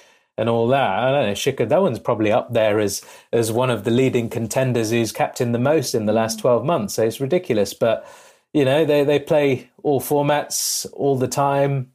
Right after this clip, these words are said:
Speaker 1: everywhere around the world, back to back. It's impossible for, for the same guys to, to play in each series and, and to lead as well. So, it, look, it'd be interesting to see how they go, certainly in that series in Zimbabwe. And, uh,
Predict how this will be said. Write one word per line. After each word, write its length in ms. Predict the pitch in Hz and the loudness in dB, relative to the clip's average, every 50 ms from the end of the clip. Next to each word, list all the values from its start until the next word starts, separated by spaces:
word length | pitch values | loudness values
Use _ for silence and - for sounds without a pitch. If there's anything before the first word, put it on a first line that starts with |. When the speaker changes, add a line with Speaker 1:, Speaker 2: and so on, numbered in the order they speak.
| _ | _
Speaker 1:
everywhere 380 | - 135 135 127 139 135 131 127 | -4 -2 0 2 2 4 4 4
around 220 | 135 135 127 123 | 4 2 2 2
the 80 | 120 120 | 0 2
world, 340 | 131 135 135 135 127 - - | 4 4 4 4 2 2 0
back 180 | 139 - - - | -2 -4 -4 -4
to 100 | - 110 | -6 -2
back. 420 | 113 135 135 135 - - - - _ _ _ _ _ _ _ _ - | 0 2 2 2 0 -2 -8 -20 _ _ _ _ _ _ _ _ -14
It's 100 | - - 151 | -8 -4 -2
impossible 580 | 131 117 - 147 139 - 143 120 139 143 131 | -2 0 0 -2 -2 -2 -2 0 0 0 0
for, 420 | 135 - 143 139 135 135 135 - - - | 0 0 2 2 4 4 4 2 -2 -6
for 120 | - - | -8 -6
the 100 | 123 135 | -4 -2
same 300 | 127 - 147 139 135 131 | -2 0 0 0 0 0
guys 360 | 127 131 131 131 131 123 123 - | 2 2 2 4 2 2 -2 -4
to, 320 | - - 135 131 127 123 | -2 0 0 2 2 0
to 160 | 123 - - 120 | -2 -4 -8 -8
play 300 | - - 139 135 127 131 | -2 0 2 2 2 2
in 80 | 131 | 0
each 200 | 131 - - - - | -2 -4 -4 -6 -2
series 420 | - 135 135 131 131 127 120 120 | 0 2 4 4 4 2 2 0
and, 320 | 127 123 123 120 113 113 | -2 -2 -2 -4 -6 -6
and 160 | - 120 113 - | -8 -10 -8 -4
to 100 | - 113 | -2 0
lead 320 | 113 127 143 143 127 107 | 0 2 2 0 0 -2
as 140 | 113 104 110 | -2 -2 0
well. 260 | 123 139 139 120 107 | 0 2 2 2 2
So, 320 | - - - 113 110 - - - - _ _ _ _ _ _ - | 0 0 0 0 0 0 -2 -8 -20 _ _ _ _ _ _ 0
it, 80 | 165 | 2
look, 140 | 190 180 151 | 4 4 4
it'd 140 | 165 180 170 | 4 4 4
be 100 | 202 208 | 4 4
interesting 400 | 202 - 175 156 - - 143 127 | 2 2 0 0 0 -2 -2 -2
to 60 | - | 0
see 100 | - 143 | 0 2
how 160 | 135 127 123 | 2 2 2
they 100 | 123 113 | 2 0
go, 440 | 104 104 131 113 104 98 104 120 120 - _ _ _ _ _ _ _ _ | 0 0 0 2 2 0 0 -2 -4 -8 _ _ _ _ _ _ _ _
certainly 340 | - - 131 113 101 110 107 | -6 -2 -2 0 0 0 0
in 80 | 104 104 | 0 -2
that 140 | 104 101 | -2 -4
series 360 | - - 123 113 110 104 101 107 | -2 -2 0 0 0 0 0 -2
in 120 | 104 104 | -2 0
Zimbabwe. 640 | 98 104 101 101 107 104 101 104 95 101 110 107 | 0 0 0 0 0 0 0 0 0 0 2 2
And, 240 | 107 107 107 101 104 | 2 0 0 0 0
uh, 220 | 110 104 101 98 | 2 2 0 0